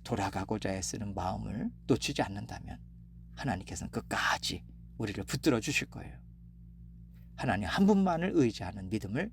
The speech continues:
놓치지 않도록 날마다 하나님께 간구하시고요. 서로 격려하고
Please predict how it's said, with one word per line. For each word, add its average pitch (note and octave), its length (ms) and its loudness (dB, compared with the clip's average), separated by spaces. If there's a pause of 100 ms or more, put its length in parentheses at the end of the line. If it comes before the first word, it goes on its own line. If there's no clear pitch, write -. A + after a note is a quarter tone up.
(140)
놓치지 - 340 2
않도록 - 380 -8 (200)
날마다 G3 600 10
하나님께 E3 320 2
간구하시고요. A#2 760 -6 (360)
서로 C#3 260 12
격려하고 C3 840 4